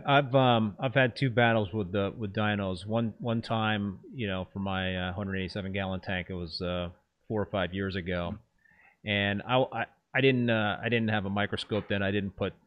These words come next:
I didn't put them under the, uh, the scope, and I, I was pretty much throwing everything at them but the kitchen sink. But I did not use U V, and I ended up just re-,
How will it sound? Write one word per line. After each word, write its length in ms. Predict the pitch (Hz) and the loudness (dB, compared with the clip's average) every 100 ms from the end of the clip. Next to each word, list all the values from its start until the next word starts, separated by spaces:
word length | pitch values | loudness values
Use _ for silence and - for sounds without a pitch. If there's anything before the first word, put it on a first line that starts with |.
| - | -8
I 60 | |
didn't 220 | 104 98 - | -4 -4 -6
put 160 | 101 | -8
them 180 | 98 95 | -4 -4
under 200 | 95 92 | -4 -4
the, 220 | 87 87 | -4 -4
uh, 80 | 90 | -4
the 100 | 87 | -6
scope, 440 | - 104 92 90 | -6 -2 -2 -2
and 280 | 90 90 85 - 101 | -4 -4 -6 -10 -10
I, 220 | 98 104 | -8 -6
I 20 | |
was 240 | 98 95 - _ _ | -8 -10 -14 _ _
pretty 140 | 165 | 2
much 140 | 139 - | 2 2
throwing 200 | 123 110 | 0 2
everything 420 | 107 107 110 104 | 2 0 -2 -2
at 180 | 104 92 | -2 -2
them 140 | 98 | -6
but 140 | 85 90 | -6 -8
the 80 | |
kitchen 300 | 95 107 95 | -6 -6 -6
sink. 240 | - 101 98 | -6 -6 -4
But 100 | 101 | -4
I 40 | |
did 160 | 95 117 | -2 -2
not 220 | 120 101 | -2 -2
use 260 | 110 104 85 | -4 -4 -4
U 180 | 101 90 | -4 -2
V, 400 | 98 95 90 - _ _ _ | -2 -2 -2 -6 _ _ _
and 100 | 98 | -4
I 40 | |
ended 240 | 95 107 104 | -2 0 -2
up 100 | 95 | -4
just 180 | 95 101 | -8 -4
re-, 200 | 101 | -6